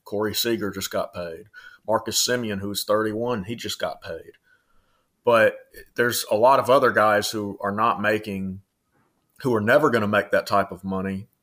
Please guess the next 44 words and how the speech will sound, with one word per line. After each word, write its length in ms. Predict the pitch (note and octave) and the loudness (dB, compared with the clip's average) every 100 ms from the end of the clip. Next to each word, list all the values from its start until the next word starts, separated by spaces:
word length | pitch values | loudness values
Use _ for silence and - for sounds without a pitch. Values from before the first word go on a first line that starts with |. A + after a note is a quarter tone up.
| _ | _
So 120 | - | -4
you 140 | A2+ C3+ | 0 2
understand 460 | B2+ - B2+ B2+ | 0 2 2 4
where 160 | A#2 A2 | 2 2
the 80 | G2+ | 2
players, 420 | A#2+ A#2 A2+ - - - | 4 4 2 -4 -10 -6
they're 240 | A2+ C3 | 0 4
representing 480 | D#3 D#3 A2+ A2+ F#2+ | 4 2 -2 -4 -2
all 200 | G#2+ G#2+ | 0 0
the 80 | F#2+ | -2
players, 440 | G2 F2 E2 E2 | -4 -4 -6 -4
not 220 | A2 - | -2 -2
just 160 | A2 - | -6 -4
the 120 | G#2 | -2
upper 200 | G2+ F2 | -2 -6
class 480 | - G2 G2 G2 - | -4 -2 0 -2 -6
and 160 | F2+ | -10
obviously 440 | E2+ F#2+ F#2+ F#2+ F#2 | -8 -8 -6 -10 -10
not 220 | F#2 F2 | -12 -14
just 200 | F#2 - | -14 -14
the, 180 | F2 F#2 _ _ - | -16 -18 _ _ -6
the 80 | G2 | -2
lowest 360 | G2+ G2 F#2+ | 0 -2 -2
level 380 | F#2+ G2 F2+ F2+ | -2 -2 -4 -8
major 300 | G2+ G2+ F#2+ | -4 -4 -4
leaguer, 460 | F#2 A#2+ A2+ F2+ F2 | -4 -4 -4 -6 -10
but 320 | - F2+ F2+ - _ _ _ | -8 -6 -6 -12 _ _ _
there 120 | - G#2+ | -2 2
are 40 | |
a 60 | G#2 | 4
lot 160 | A#2+ | 4
of 80 | A2+ | 4
guys 320 | G#2+ G#2+ G#2 | 2 2 0
who 100 | G#2 | -4
just 400 | F#2+ G2+ G2 - - - | -6 -6 -6 -8 -16 -8
aren't 260 | G2+ F#2+ | -6 -4
getting 220 | G#2 F#2+ | -6 -6
to 60 | F#2 | -8
kinda 280 | - G2+ F2+ | -8 -10 -6
capitalize. 880 | G2+ G2 - F2+ F#2 F#2+ F#2 F#2+ E2+ | -4 -4 -4 -6 -4 -4 -6 -8 -12
And 200 | E2 F2 _ _ _ | -14 -20 _ _ _
you, 200 | C3 B2+ - | -10 -8 -4
you 160 | C3+ D3+ | 2 4
understand, 600 | C#3+ B2+ C#3 C3 G#2+ | 4 2 2 4 4